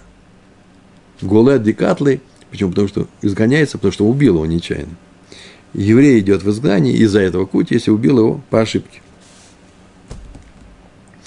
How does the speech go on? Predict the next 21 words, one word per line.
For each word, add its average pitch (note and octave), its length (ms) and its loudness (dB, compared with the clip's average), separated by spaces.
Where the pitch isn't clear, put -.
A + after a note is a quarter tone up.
А G2+ 100 -6
вторая C3+ 220 2
часть G#2 200 0
будет F#2+ 160 -4
непонятна. F#2 480 -2
Почему-то F2 320 -6
еврей F#2+ 320 0
про-, G2+ 220 -2
проклял A2 540 -2
Кути F#2+ 480 -4
и, F#2 280 -2
о, F#2 260 -2
его G2 220 -2
бьют F#2+ 280 -8
ударами. G2 540 -2
Это F#2 80 -14
странно. F#2 380 -4
Но - 140 -4
сначала C#3 180 2
остановимся B2+ 340 -2
здесь. - 300 -6